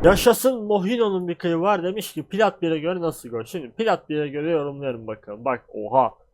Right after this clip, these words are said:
Bu vuruş ne lan? Tamam. Hocam düz. Tamam sekerek vuruş. Bire göre güzel bir gol abi. Plat bir için idare eder.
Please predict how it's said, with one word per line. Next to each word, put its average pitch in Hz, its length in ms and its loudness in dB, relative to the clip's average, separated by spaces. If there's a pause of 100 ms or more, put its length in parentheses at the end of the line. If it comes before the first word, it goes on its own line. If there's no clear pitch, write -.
(380)
Bu - 60 -12
vuruş 117 380 -12
ne 110 60 -8
lan? 107 220 -8 (1120)
Tamam. 147 420 -2 (680)
Hocam 147 580 2
düz. 165 480 -4 (800)
Tamam 160 280 2
sekerek 165 540 -2
vuruş. 143 200 -8 (140)
Bire 180 200 0
göre 175 220 -2
güzel 175 360 -2
bir 123 60 -14
gol 117 180 -2
abi. 101 260 -4 (120)
Plat 175 340 -4
bir 151 80 -4
için 131 480 -12 (500)
idare 127 400 -4
eder. 113 260 -6